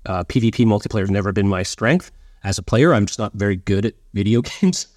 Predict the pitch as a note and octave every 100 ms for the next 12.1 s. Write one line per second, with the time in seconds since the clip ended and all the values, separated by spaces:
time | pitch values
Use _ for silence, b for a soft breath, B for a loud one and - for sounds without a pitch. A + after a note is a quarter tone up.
0 | _ - C#3 C3+ D#3+ - F#3 G3+ G#3+ G#3+
1 | b b _ A2+ B2 B2+ B2 A#2+ A#2+ -
2 | - A#2 A2+ A2 - A#2+ - _ _ -
3 | D3+ B2 A2+ A2 A2+ C3 C3 - _ _
4 | - - C3 B2 - - A#2+ A#2 A2+ G#2
5 | G#2+ G2+ A2 A2+ A2+ A2 G2+ F#2+ - A#2+
6 | A#2+ A2+ - G#2+ - G#2+ G#2+ G#2 G2 F#2+
7 | A2 - A#2+ A2+ A2 G#2+ - A2+ G#2+ -
8 | A2 G#2+ G2+ G#2 G#2+ G#2+ - A2+ G#2+ G#2+
9 | G2+ A#2+ A2 G#2+ F#2+ G2 - - - G2+
10 | G2 - G2 G2 F#2+ G2 F#2+ - G#2+ G#2
11 | F#2+ - G2+ G2 F#2+ - - G2 F#2 F#2
12 | F#2